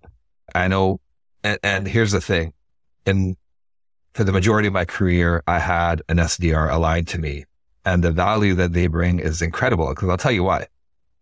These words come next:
If you were to remove the S D R role, I am telling you, account executives will not have the time of day to dedicate to prospecting every day. As an A E,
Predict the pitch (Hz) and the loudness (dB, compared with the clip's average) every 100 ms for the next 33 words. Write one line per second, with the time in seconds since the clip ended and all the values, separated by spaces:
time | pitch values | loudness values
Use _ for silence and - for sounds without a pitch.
0 | _ _ _ - 135 147 139 127 110 107 | _ _ _ -6 -4 2 4 4 2 2
1 | 95 92 87 87 90 98 92 82 85 80 | 2 2 2 0 0 0 2 2 0 -2
2 | 71 57 92 87 - 107 117 123 139 156 | -4 -2 -2 -2 -2 -2 0 0 0 -2
3 | - - - 104 98 87 92 - 95 90 | -4 -10 -2 0 0 0 -2 0 0 0
4 | 90 90 92 87 90 82 - - 90 90 | -2 2 2 2 -2 -2 -6 -2 0 0
5 | 87 85 82 80 95 _ _ _ _ - | -2 0 0 0 -4 _ _ _ _ -6
6 | 87 92 90 87 98 - - 82 - 76 | 0 0 0 2 0 0 0 0 2 -4
7 | 73 78 80 82 76 67 - _ _ _ | 0 0 2 2 -2 -4 -8 _ _ _
8 | _ - 107 - 98 95 87 92 92 87 | _ -4 -2 2 2 2 2 2 2 -2